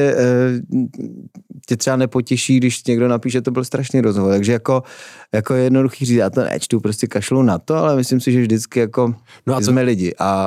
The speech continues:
Speaker 1: a
Speaker 2: tohle je
Speaker 1: máme
Speaker 2: zaj-
Speaker 1: radost z dobrých věcí.
Speaker 2: Tohle je zajímavá věc, takže ty,
Speaker 1: Hmm.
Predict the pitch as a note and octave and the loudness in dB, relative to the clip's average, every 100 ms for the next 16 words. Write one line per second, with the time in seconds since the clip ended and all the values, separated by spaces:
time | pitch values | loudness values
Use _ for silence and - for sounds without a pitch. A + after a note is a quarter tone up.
0 | - F#2 A2 A#2+ B2+ C3+ C3 B2 B2 A#2 | -2 -2 0 2 2 2 2 0 0 -2
1 | - G#2+ - A#2 G2+ A2 G#2+ G2+ - F2+ | -10 -12 -6 -4 0 -2 -2 -4 -4 -12
2 | _ _ - G#2+ A2+ B2 B2+ C#3+ F3 - | _ _ -2 0 2 2 2 0 -2 -2
3 | A2+ A2 B2 B2+ B2+ _ A2+ G2+ | -2 0 0 -2 -4 _ -2 -2